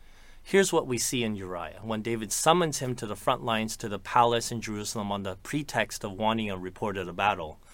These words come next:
this is what happens after their meeting.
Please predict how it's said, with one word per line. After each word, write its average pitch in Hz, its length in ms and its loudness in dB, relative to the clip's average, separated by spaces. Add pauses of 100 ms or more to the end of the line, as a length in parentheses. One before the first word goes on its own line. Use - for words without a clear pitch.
(400)
this 170 240 6
is 139 140 0
what 107 160 -2
happens 85 580 0 (140)
after 113 320 -2
their 95 160 -6
meeting. 95 400 -10